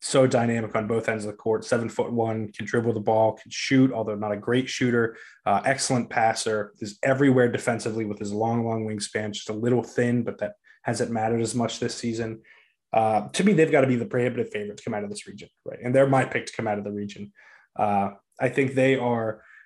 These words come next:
the exact kind of team that excels in the tournament. They got a bunch of guys that can score.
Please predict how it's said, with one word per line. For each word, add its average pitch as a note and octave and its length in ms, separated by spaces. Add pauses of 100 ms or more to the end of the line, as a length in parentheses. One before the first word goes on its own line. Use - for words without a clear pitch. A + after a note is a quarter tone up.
(160)
the B2 180
exact A#2+ 480
kind B2 180
of A#2 80
team B2+ 260
that A2+ 160
excels A#2+ 540
in A#2 100
the A2 60
tournament. C3 400
They A2 60
got G#2+ 120
a G#2 180
bunch B2 220
of - 60
guys A#2+ 180
that A#2 80
can G#2+ 100
score. C3 540